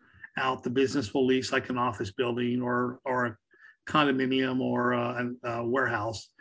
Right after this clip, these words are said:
and they'll run their business in it. So that lease to the property is what we look at when we're looking at the income and expense to the property owner. And then by making adjustments to that based on standard appraisal practices,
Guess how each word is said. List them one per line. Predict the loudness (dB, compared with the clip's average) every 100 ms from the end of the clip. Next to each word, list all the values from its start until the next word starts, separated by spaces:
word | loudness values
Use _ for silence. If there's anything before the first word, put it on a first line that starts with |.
| -20 -20 -6
and | 2
they'll | 4
run | 6 6
their | 6
business | 6 4 4 -2 -2
in | -4
it. | -4
So | -2 0
that | 2 0 0
lease | 4 6 4 0
to | -2
the | -2
property | 0 2 2 2 2 2 0 -4 -20 -20 -4
is | -2 2
what | 4
we | 4
look | 4 2 2
at | 0 0
when | 0 0
we're | 2
looking | 0 0 -2
at | -4
the | -4 -2
income | 0 -2 -2 -2
and | -4
expense | -6 -8 -4 -6 -4
to | -6
the | -4
property | -2 0 -2 -6
owner. | -8 -10 -12 -16 -16 -20 -14 -4
And | 0
then | 2
by | 4
making | 4 2 2 2
adjustments | 2 2 -2 -2 -4 -6 -4
to | -2
that | 0 0
based | 0 -2 -2
on | -6 -6 -8
standard | -2 0 0 -2
appraisal | 0 0 0
practices, | -4 -6 -6 -8 -6 -6